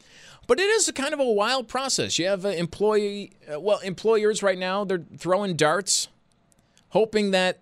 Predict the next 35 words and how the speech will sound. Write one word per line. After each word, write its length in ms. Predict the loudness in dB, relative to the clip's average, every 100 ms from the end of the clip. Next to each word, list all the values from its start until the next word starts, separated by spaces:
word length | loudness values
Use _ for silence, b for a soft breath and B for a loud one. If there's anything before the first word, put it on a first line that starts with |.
| _ _ _ _
they're 280 | -6 0 0
picking 340 | 0 0 0
the 80 | 0
right 220 | 0 0
person. 460 | -2 0 0 -4 -4
Employees, 840 | -6 -2 2 2 2 0 -2 -4 -6 b b b b b b _
uh, 80 | -12 -6
the 180 | -4 -4 _ _ _ _ _ -20 -14
power 400 | -2 2 4 6
is 100 | 4
in 120 | 2
the 100 | 2
hands 400 | 2 2 0 2
of 100 | 2
the 140 | 4 2
interviewer 420 | 0 2 4 4
right 220 | 4 2
now. 380 | 2 -2 -2 -6
You 300 | -4 -4 -4
keep 240 | -4 -2 0
on 160 | 0
hearing 260 | 2 2 2
it 140 | 2
again 260 | 4 2 0
and 60 |
again. 260 | 0 0 0
We 60 | 0
talk 260 | -2 -2
with 80 | -2
Jill 220 | 0 0
on 120 | 0
Money 240 | -2 0 0
every 140 | 2
single 300 | 0 0 0
week 420 | 2 0 -2 -8